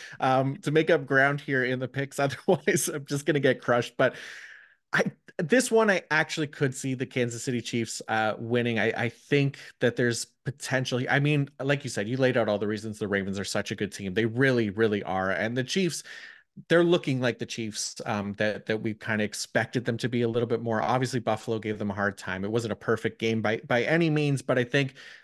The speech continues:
Patrick Mahomes, Travis Kelce, Rashee Rice, and, and that defense, I, I'm a big believer in the Kansas City defense. I think they just step up when they have to. They come up with the big plays when they need to. You got Andy Reid as the head coach. It's gonna be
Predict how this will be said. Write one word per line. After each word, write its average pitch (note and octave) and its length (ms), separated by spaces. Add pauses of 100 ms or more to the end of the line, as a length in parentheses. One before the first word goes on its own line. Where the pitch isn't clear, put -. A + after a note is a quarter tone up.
Patrick C#3 320
Mahomes, A#2 600
Travis A#2 340
Kelce, G#2 400
Rashee G2+ 340
Rice, G2 380
and, F#2 160
and G2+ 180
that G#2 200
defense, D#3+ 400
I, C#3 240
I'm E3 180
a D3+ 60
big C3+ 200
believer B2 300
in A#2 80
the A2+ 80
Kansas A2+ 340
City A2+ 220
defense. G#2+ 420
I G#2+ 60
think A2+ 200
they A#2+ 60
just A2+ 280
step - 280
up A2+ 200
when A#2 240
they A#2+ 100
have A2 300
to. A#2 120
They G#2 80
come A#2 240
up A2+ 120
with A#2+ 80
the A2 80
big G#2 220
plays G#2+ 280
when G#2 140
they G2+ 80
need B2+ 320
to. A#2+ 260 (320)
You C#3 80
got B2+ 160
Andy C3 220
Reid A#2+ 260
as G#2+ 80
the G#2+ 80
head A2 180
coach. G#2+ 220
It's G#2+ 100
gonna A2+ 160
be A2 260